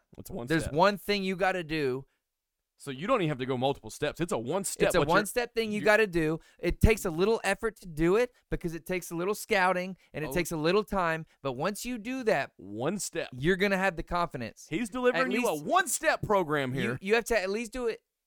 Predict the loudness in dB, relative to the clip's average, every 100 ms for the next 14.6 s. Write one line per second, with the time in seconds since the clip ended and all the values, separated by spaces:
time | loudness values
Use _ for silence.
0 | _ -16 -8 -4 -4 -6 -12 -14 _ -6
1 | -4 -2 -2 -2 -4 -8 -8 -4 0 0
2 | -2 -2 -4 -2 -4 -4 -12 -8 -6 -6
3 | -4 -6 -6 -6 -6 -4 -6 -4 -2 -2
4 | -4 -4 -4 -4 -12 -4 -2 -2 -6 _
5 | -14 -10 -10 -8 -10 -10 -14 -14 _ _
6 | -12 -10 -8 -6 -6 -2 -2 -4 _ -4
7 | -2 -2 -6 _ _ _ -16 -4 -2 -2
8 | -2 -2 -2 -8 _ _ _ _ _ _
9 | _ -4 -4 -6 -10 -10 -10 -12 _ 0
10 | 0 0 0 -2 -2 -4 -6 -6 -4 -4
11 | -4 -6 -8 -8 -8 -8 -8 0 4 4
12 | 0 -2 -2 -2 -6 -14 _ _ -20 -20
13 | -16 -4 -2 -2 -4 -4 0 0 -2 -6
14 | -4 -2 -2 -2 -8 -10